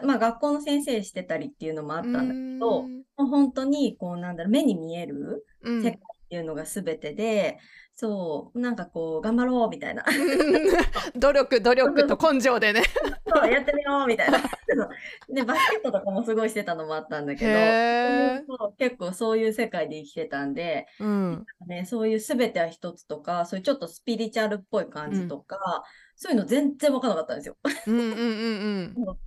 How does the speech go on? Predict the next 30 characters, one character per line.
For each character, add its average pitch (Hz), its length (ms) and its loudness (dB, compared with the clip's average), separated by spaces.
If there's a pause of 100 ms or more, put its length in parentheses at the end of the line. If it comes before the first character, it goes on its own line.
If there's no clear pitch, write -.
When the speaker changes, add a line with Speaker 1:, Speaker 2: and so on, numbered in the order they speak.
(340)
Speaker 1:
そ 214 180 0
う 214 40 -8
そ 180 200 -6
う。 - 20 -14
だ 269 120 -4
か 247 120 -2
ら 202 100 0
な 202 160 -4
ん 208 60 -8
か、 175 180 -6 (360)
ク 269 60 0
リ 294 120 -2
ス - 60 -14
タ 311 100 4
ル 311 80 4
ボ 320 160 4
ー 277 40 6
ル 208 80 -2
と - 120 -10
か 165 80 -10
も、 170 300 -4
な 214 100 -2
ん - 20 -4
か、 196 220 -6
「え、 185 60 -10
ク - 120 -4
リ - 100 2
ス - 80 -6
タ 196 120 2
ル？」 180 100 -4